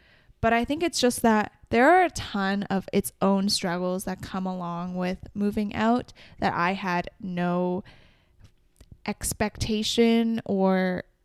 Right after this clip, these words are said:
understanding of. And now that I am in it, I'm like, "Hmm, moving out, <laughs> while it's great in some ways,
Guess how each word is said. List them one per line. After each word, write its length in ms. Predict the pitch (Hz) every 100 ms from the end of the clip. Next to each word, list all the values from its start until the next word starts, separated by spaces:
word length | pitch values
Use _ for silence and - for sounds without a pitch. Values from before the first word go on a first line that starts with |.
| -
understanding 840 | 214 208 208 - 170 185 214 247
of. 380 | 285 311 339 339 - - - -
And 220 | 214 214
now 280 | 202 208 226
that 120 | 226
I 140 | 214
am 180 | 208 185 -
in 160 | 185
it, 260 | 208 254 269
I'm 200 | 196 202
like, 300 | 196 175 - - -
"Hmm, 340 | - 185 180 185 - -
moving 380 | 220 247 302 285 -
out, 460 | 202 226 269 - 254 254 - _ - - - _
<laughs> 840 | _ _ _ _ _ _ _ _ -
while 340 | 226 254 285
it's 200 | 269 -
great 520 | - 214 220 262 - -
in 240 | 233 220
some 300 | 233 208 208
ways, 500 | 220 240 269 330 -